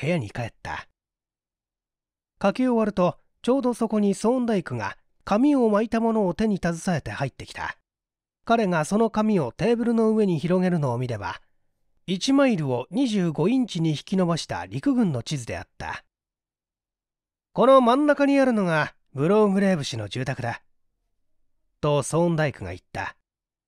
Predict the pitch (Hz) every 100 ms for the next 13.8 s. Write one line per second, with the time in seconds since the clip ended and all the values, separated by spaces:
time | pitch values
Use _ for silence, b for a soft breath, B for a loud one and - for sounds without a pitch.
0 | _ _ _ _ _ _ _ _ _ _
1 | _ - 214 233 220 220 - - 220 220
2 | - 208 - 156 147 - 139 143 123 110
3 | - _ _ _ _ _ _ _ _ -
4 | 240 302 294 285 285 247 180 143 226 247
5 | 190 165 160 175 170 151 202 190 110 101
6 | 92 80 - _ _ _ _ _ _ _
7 | _ _ _ _ _ _ _ _ _ _
8 | 180 196 196 196 190 - _ _ _ -
9 | 160 233 254 254 262 247 262 254 233 202
10 | 196 196 180 220 208 196 185 175 160 151
11 | - _ _ _ _ _ - 160 175 220
12 | 202 156 254 277 220 190 185 180 180 -
13 | 185 180 151 127 120 104 98